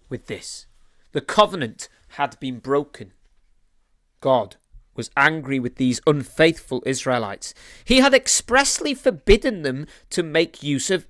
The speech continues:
images in their worship. It's the commandment.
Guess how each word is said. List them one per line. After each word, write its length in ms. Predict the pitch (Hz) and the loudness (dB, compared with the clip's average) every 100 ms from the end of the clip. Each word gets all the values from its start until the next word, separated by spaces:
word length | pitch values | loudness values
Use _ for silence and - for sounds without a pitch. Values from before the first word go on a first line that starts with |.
| - | 4
images 580 | 226 254 151 139 120 - | 6 4 0 -2 -2 -2
in 220 | 175 151 | -2 -2
their 160 | 151 165 | -2 0
worship. 500 | 170 247 - - - - - _ _ - | 2 0 0 -4 -10 -16 -20 _ _ 0
It's 240 | - - - - | 0 0 -8 0
the 140 | 196 | 2
commandment. 960 | 220 - 233 254 294 - 185 156 - _ | 4 4 4 6 6 2 -6 -6 -6 _